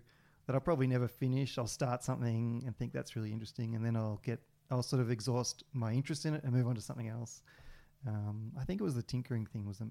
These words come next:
tinkering and creativity was the main thing that I liked about computers and electronics in general.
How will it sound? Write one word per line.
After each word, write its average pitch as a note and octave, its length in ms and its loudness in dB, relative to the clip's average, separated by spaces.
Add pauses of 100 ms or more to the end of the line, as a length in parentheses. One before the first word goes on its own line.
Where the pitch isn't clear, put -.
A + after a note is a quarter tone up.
tinkering E3 280 0
and A#2 120 0
creativity A2 500 0
was G#2 120 -6
the A2+ 40 -4
main G#2+ 160 -4
thing A2 160 -4
that G#2 100 -4
I G#2 60 -4
liked G#2+ 240 -6
about A2 180 -6
computers A2 460 -6
and B2 140 0
electronics A2 680 -6 (140)
in G#2+ 120 -2
general. A2+ 400 -8